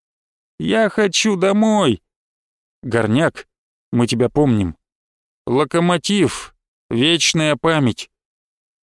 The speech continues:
Дочка, папа скоро вернётся, дождись меня. И многие другие надписи.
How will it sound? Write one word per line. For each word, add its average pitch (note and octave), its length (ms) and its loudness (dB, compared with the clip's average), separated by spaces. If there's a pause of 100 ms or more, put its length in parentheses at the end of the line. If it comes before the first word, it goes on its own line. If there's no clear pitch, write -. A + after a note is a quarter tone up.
(120)
Дочка, C3 520 -2 (720)
папа C#3 220 -2
скоро D3 300 0
вернётся, C#3+ 540 0
дождись C3+ 480 0
меня. A2+ 320 0 (1080)
И E3 80 0
многие F#3+ 400 4
другие C#3 400 0
надписи. A#2+ 580 -2